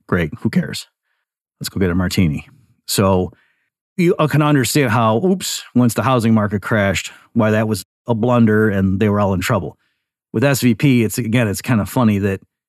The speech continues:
they were investing in what's called the safest asset in the world. And even if you think that's a silly label,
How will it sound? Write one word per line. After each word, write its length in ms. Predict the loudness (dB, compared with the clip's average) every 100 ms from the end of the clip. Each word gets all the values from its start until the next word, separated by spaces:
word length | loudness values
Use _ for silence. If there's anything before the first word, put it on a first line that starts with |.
| _ _ -2
they 120 | 0
were 160 | 0
investing 460 | -2 -2 -2 0 0
in 140 | 0
what's 160 | -2 -6
called 300 | -4 -2 -2
the 80 | -2
safest 420 | -2 -2 -2 0
asset 260 | 0 0 -2
in 40 |
the 80 | -2
world. 260 | 0 2 2
And 80 |
even 180 | 2 0
if 140 | -2 -4
you 60 |
think 160 | -2 -2
that's 160 | -4
a 60 | -4
silly 500 | -4 -2 -2 -4 -10 _ _ _ _
label, 560 | 0 2 2 2 0